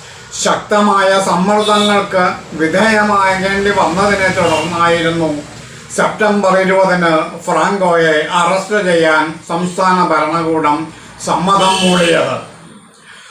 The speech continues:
അറസ്റ്റിനെ തുടർന്ന് രൂപതയുടെ ഭരണത്തിൽ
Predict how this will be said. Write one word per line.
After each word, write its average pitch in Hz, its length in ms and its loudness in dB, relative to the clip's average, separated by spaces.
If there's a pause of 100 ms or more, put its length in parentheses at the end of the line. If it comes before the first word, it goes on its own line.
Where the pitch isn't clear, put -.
(240)
അറസ്റ്റിനെ 214 560 2 (100)
തുടർന്ന് 208 460 2 (640)
രൂപതയുടെ 202 640 2 (100)
ഭരണത്തിൽ 214 500 2